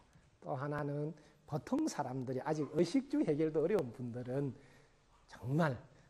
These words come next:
한 차원 낮춰서 아주 타이트하게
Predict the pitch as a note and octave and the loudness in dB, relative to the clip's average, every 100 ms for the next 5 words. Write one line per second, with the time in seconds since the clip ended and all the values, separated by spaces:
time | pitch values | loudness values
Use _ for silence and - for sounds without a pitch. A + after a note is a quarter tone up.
0 | _ - E3 - D3+ B2 A2+ G2+ A2+ - | _ -4 -2 0 0 0 -4 -6 -6 0
1 | G#3 - A2 B2 A#2+ - - - - - | 0 0 -2 -2 -2 -8 -20 -20 -20 -20
2 | - - - - A3 E4 - F3+ - D3 | -10 -6 0 2 2 2 4 4 4 2